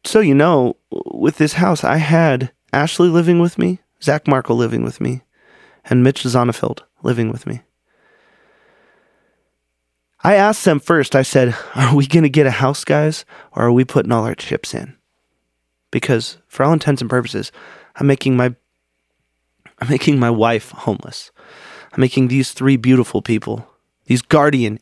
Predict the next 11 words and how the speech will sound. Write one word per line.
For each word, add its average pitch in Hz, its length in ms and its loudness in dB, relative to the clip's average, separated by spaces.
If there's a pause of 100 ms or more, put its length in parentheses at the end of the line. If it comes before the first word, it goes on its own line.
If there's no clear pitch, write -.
angels 117 400 0 (100)
of 113 180 0
my 110 160 0
life, 104 320 -4
I'm 117 180 -2
making 113 260 -2
them 104 160 -2
homeless. 120 460 -14 (1040)
And 123 100 2
they 127 80 4
said, 113 360 0